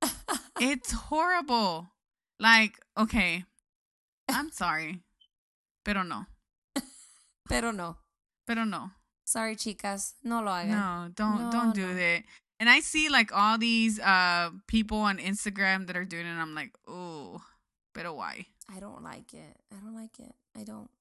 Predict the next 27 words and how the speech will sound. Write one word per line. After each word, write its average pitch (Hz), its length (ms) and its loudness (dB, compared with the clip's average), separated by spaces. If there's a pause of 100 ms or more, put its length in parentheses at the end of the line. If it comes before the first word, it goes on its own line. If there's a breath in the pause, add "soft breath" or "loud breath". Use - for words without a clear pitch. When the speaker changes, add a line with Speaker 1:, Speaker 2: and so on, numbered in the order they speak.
(140)
Speaker 1:
That's 196 180 -8
why 220 140 -4
when 214 120 -2
I 190 100 -2
saw 175 220 2
it, 208 160 -2
I 190 100 -2
was 185 180 -8
like, 185 180 -8
"No, 226 240 -8
pues, 190 300 -10
wow." 151 220 -6 (840 loud breath)
I 208 100 0
gotta 208 320 2
Speaker 2:
<laughs> - 20 2
Speaker 1:
alert 202 260 0
Lily 208 300 -2
with 190 200 -4
this 190 220 2
because 185 380 -2 (120)
I 196 140 2
don't 214 240 -4
think 180 200 -6
this 175 240 2
is - 380 2
too - 120 -2
cute. - 300 -12